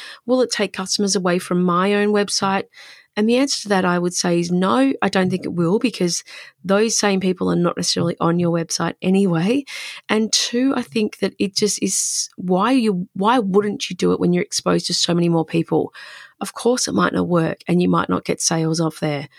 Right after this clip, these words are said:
but you're not gonna get sales if you aren't on there in the first place. So what can you test out and try in a way to get your product in front of more people? And it often can lead to an increase in sales on your direct-to-consumer website as well. So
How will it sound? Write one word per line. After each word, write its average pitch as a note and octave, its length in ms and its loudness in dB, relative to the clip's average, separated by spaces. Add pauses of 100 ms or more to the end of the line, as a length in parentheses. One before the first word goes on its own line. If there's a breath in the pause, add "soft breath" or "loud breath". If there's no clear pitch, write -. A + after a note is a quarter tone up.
(420 loud breath)
but G3+ 200 2
you're G3+ 120 2
not A#3+ 140 2
gonna A3+ 120 2
get G3 160 -4
sales F#3 220 0
if E3 80 0
you F3 120 2
aren't E3+ 140 0
on F3 80 2
there E3 140 2
in D#3+ 80 0
the D3+ 60 -4
first D#3+ 300 -4
place. D3+ 220 -6
So F3 320 0 (460 loud breath)
what G#3 240 0
can C4 140 2
you B3+ 80 2
test - 360 -2
out E3+ 200 2
and E3+ 100 2
try E3 580 -2
in F3 140 2
a F3 60 2
way E3+ 280 0
to F#3 140 -4
get - 160 0
your F3 80 0
product E3+ 320 -4
in E3+ 60 -4
front E3+ 160 -4
of D#3+ 60 -2
more D#3+ 180 2
people? B3+ 520 -2 (340 loud breath)
And G3 160 2
it - 200 -2
often A#3 320 0
can G3+ 240 -2
lead F3+ 280 2
to F3+ 220 2
an E3+ 80 2
increase E3+ 400 0
in F3 60 0
sales E3 280 -2
on E3 120 2
your E3 180 2
direct-to-consumer E3 680 -2
website D#3 440 -4
as D#3 180 -8
well. C#3+ 340 -4 (480 loud breath)
So F3 420 2